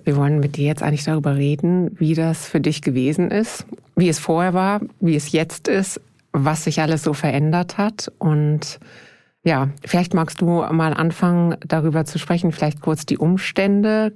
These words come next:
knapp zusammenfassen, damit wir wirklich nachher uns ein bisschen vielleicht auch mit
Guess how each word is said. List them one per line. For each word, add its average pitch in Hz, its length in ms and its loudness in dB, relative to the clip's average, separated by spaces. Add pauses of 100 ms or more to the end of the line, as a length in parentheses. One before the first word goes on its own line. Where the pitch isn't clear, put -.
knapp 175 400 -2
zusammenfassen, 175 800 0
damit 156 340 0
wir 151 380 2 (260)
wirklich 160 340 0
nachher 151 520 2 (400)
uns 147 200 2
ein 156 120 4
bisschen 156 640 0 (400)
vielleicht 165 420 -2
auch 156 360 -2 (500)
mit 165 560 0